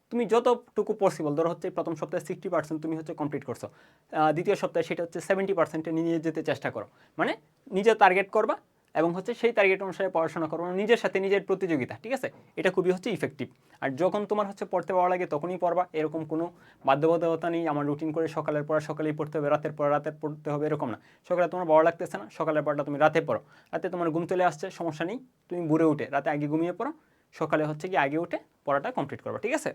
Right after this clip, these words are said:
ওকে, তো আশা করি এই ব্যাপারটা বুঝতে পারছো। তারপর হচ্ছে আরেকটা কোশ্চেন তোমাদের, আহ, মধ্যে জন্মে যে কলেজে রেগুলার ক্লাস করবো কি না, ঠিক আছে? কলেজে তোমার হচ্ছে গিয়ে এটা নিজে চিন্তা করবা যে আমি যে কলেজে যাচ্ছি, ঠিক আছে, আমার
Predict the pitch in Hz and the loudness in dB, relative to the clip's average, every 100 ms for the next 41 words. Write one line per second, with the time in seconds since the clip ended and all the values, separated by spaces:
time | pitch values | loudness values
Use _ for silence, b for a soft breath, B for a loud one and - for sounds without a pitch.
0 | - 131 - _ b b b b b b | 2 2 0 _ b b b b b b
1 | b _ _ 202 196 202 233 233 233 220 | b _ _ 4 6 6 8 10 10 8
2 | 226 220 208 220 202 190 196 339 _ _ | 6 4 4 6 6 6 0 -4 _ _
3 | _ _ _ _ _ _ - 190 233 233 | _ _ _ _ _ _ 6 6 6 8
4 | 214 240 240 240 220 214 202 208 - - | 8 6 0 -2 0 2 2 0 -2 4
5 | 180 175 175 180 180 180 180 175 220 190 | 8 8 6 2 4 4 4 2 0 2
6 | 202 202 208 214 202 185 185 180 175 151 | 6 8 8 6 6 6 6 6 4 4
7 | 165 143 139 131 - - _ - 226 247 | -2 -2 -2 -4 -8 -12 _ -10 -6 -6
8 | - b b b - 196 226 247 240 202 | -8 b b b 2 4 6 4 2 -2
9 | 196 208 240 226 220 - 170 180 190 196 | -2 -6 -2 -2 -2 -4 -4 0 2 4
10 | - 196 190 185 165 208 160 139 143 151 | 4 0 0 0 0 0 -2 -2 -2 -2
11 | 165 160 165 170 165 170 160 131 - 196 | 0 0 2 4 6 6 2 -10 -6 -4
12 | 226 143 143 | -4 -6 -6